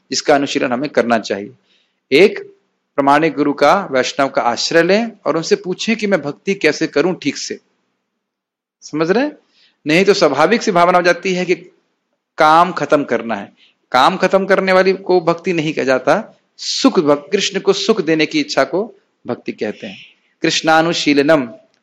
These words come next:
कृष्ण को सुख देना है। यस, ठीक है। अब यहां प्रश्न आ रहा है कि गुरु के उपदेश सुन लिया तो वह आपकी अनंत स्वरूप और विभूतियों को कैसे समझ लेगा,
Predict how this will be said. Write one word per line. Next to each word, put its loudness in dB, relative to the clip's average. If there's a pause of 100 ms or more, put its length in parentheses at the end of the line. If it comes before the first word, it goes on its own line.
(300)
कृष्ण -6
को -2
सुख -2
देना 0
है। -12 (200)
यस, -2 (1000)
ठीक -14
है। -14 (540)
अब 4
यहां 4
प्रश्न 2
आ 6
रहा 6
है 2
कि 2
गुरु 2
के 4
उपदेश 4
सुन 0
लिया 2 (580)
तो 6
वह 4
आपकी 2
अनंत 0
स्वरूप 0
और 6
विभूतियों -2
को -10
कैसे 2
समझ 0
लेगा, -6